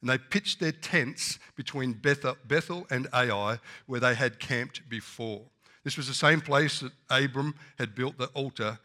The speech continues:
and there he worshipped the Lord. Lot, who was travelling with Abram, had also become very wealthy with flocks of sheep and goats and herds and cattle and many tents. But the land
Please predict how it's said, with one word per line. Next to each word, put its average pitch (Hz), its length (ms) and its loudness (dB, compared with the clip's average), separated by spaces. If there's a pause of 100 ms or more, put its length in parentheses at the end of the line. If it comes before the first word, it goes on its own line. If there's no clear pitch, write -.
(200)
and 113 200 -6
there 139 200 6
he 147 160 0
worshipped 127 680 -6 (160)
the 117 80 -6
Lord. 113 380 -6 (500)
Lot, 147 320 6 (180)
who 147 100 -4
was 123 120 -4
travelling 143 400 0
with 139 160 -6
Abram, 120 340 0
had 127 160 -2
also 156 340 -2
become 131 440 -2
very 139 560 0
wealthy 107 560 -4 (260)
with 107 120 -8
flocks - 420 -6
of 139 100 -14
sheep 120 360 -6
and 117 140 -6
goats 107 300 -4
and 110 100 -10
herds 104 220 -8
and 113 100 -10
cattle 98 320 -6 (340)
and 107 340 -4
many 117 360 -2 (100)
tents. 98 340 -8
But - 180 -8
the 120 100 -4
land 160 500 2